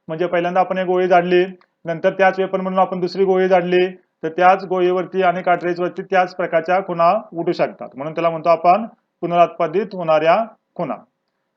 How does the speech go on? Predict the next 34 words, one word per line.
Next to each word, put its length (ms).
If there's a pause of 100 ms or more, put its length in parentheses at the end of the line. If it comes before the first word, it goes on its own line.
आणि 140
अशा 240
ज्या 140
खुणा 200
असतात, 520
मग 140
काय 160
करतो 200
आपण? 380
या 140
खुणांवरून, 720 (420)
म्हणजे 140
ज्या 180
कार्ट्रिज 360
केस 240
आणि 180
या 260 (340)
जी 60
आपली 300
गोळी 280
असेल, 280
त्याच्या 240
ज्या 140
खुणा 220
मिळाल्या 320
आपल्याला, 380 (440)
त्या 200
खुणावरून 440
आपण 260
काय 180
करतो, 580 (280)
तर 80
ही 180
गोळी 520